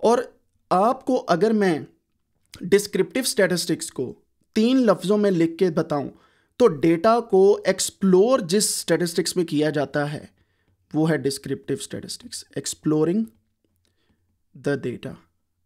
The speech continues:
और यहां पे exploring the data के अंदर एक टर्म भी यूज़ होती है, जिसको हम बोलते हैं ईडीए।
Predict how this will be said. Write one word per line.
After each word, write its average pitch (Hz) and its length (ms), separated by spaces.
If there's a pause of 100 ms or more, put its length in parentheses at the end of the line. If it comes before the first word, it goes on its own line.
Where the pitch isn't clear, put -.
(680)
और 151 120
यहां 156 300
पे 247 500
exploring 175 560
the 247 100
data 170 320
के 196 60
अंदर 175 220
एक 185 220
टर्म 175 240
भी 160 80
यूज़ 147 300
होती 139 220
है, 165 60
जिसको 143 280
हम 147 140
बोलते 131 340
हैं 160 260 (140)
ईडीए। 131 760